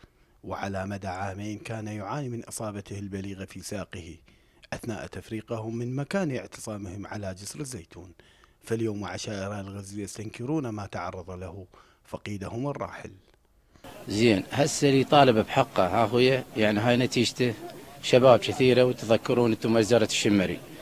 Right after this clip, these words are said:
Speaker 2: مجزرة الشمري شباب راحت بعمر الورود، والطالب بحقها.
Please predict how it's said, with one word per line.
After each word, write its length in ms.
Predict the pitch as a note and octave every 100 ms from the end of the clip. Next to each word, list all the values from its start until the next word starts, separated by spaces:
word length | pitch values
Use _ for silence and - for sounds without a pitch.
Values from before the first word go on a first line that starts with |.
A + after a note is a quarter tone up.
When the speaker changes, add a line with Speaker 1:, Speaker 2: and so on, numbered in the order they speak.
| - D3
Speaker 2:
مجزرة 340 | C3+ A#2 A#2+
الشمري 600 | B2 - A2 A2 G#2+ G2+
شباب 520 | - G#2+ G#2+ A2 G#2 -
راحت 540 | G#2+ A2 G#2 G#2 G2 F2+ - - F2
بعمر 240 | G#2+ A2+
الورود، 440 | G#2 G#2+ G#2+ F#2 E2 - - - - - -
والطالب 460 | A#2 A2 B2+ B2+ A#2+
بحقها. 480 | G2+ A#2 - G2